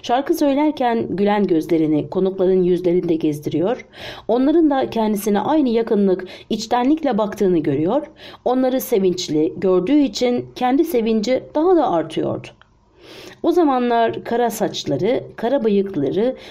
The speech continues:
ışıl ışıl kahverengi gözleri, sağlam beyaz dişleriyle yakışıklı bir adamdı. Yedigey'in yaşlılıkta nasıl bir görünüm alacağını hayal gücünüz ne kadar çok olursa olsun tahmin edemezdiniz. İşte o Yedigey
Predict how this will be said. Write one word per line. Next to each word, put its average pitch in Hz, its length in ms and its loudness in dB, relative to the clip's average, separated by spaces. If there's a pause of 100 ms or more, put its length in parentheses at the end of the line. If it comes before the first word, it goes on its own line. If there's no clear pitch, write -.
(160)
ışıl - 240 2
ışıl 269 320 0
kahverengi 214 600 0
gözleri, 175 640 2 (260)
sağlam 208 640 0
beyaz 185 380 0
dişleriyle 196 760 -4
yakışıklı 208 600 -2
bir 202 100 0
adamdı. 139 520 -8 (600)
Yedigey'in 233 600 2
yaşlılıkta 214 680 0
nasıl 254 320 -2
bir 202 120 2
görünüm 190 480 2
alacağını 170 600 0 (180)
hayal 247 360 2
gücünüz 175 520 0
ne 277 80 -2
kadar 220 360 -2
çok 196 220 -4
olursa 214 360 0
olsun 294 480 0
tahmin 247 400 -2
edemezdiniz. 143 840 -2 (520)
İşte - 220 0
o 277 140 0
Yedigey 220 640 0